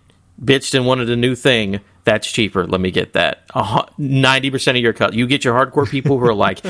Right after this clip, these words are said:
<laughs> "I want this. I pre-ordered, da, da, da." And then mom's like, "He wants to play two K. What's cheapest for me to let him play two K?"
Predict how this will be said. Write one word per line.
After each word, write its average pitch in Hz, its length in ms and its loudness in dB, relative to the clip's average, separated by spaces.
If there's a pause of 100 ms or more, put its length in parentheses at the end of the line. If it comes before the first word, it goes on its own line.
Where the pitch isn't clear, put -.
<laughs> - 100 -16
"I 165 120 2
want 156 220 0
this. 156 220 2
I 143 80 2
pre-ordered, 151 400 2
da, 151 100 2
da, 147 100 2
da." 143 100 2
And 117 140 0
then 110 100 0
mom's 117 300 0
like, 110 140 0
"He 113 80 -2
wants 120 160 -2
to - 80 -8
play 117 160 0
two 117 180 -2
K. 101 400 0 (420)
What's 113 260 0
cheapest 117 400 -2
for 110 80 -6
me 104 100 2
to 98 80 -2
let 95 160 0
him 101 100 -6
play 92 160 0
two 92 200 -6
K?" 95 260 -2